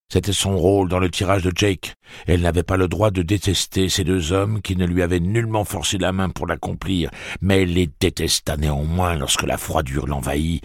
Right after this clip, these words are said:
et qu'Eddie se détourna d'elle. En fait, elle aurait pu leur arracher leurs couilles de cul blanc.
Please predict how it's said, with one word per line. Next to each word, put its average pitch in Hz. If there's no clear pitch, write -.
et -
qu'Eddie 73
se -
détourna -
d'elle. -
En -
fait, -
elle 92
aurait 80
pu 82
leur 69
arracher 78
leurs 69
couilles 85
de -
cul 73
blanc. 69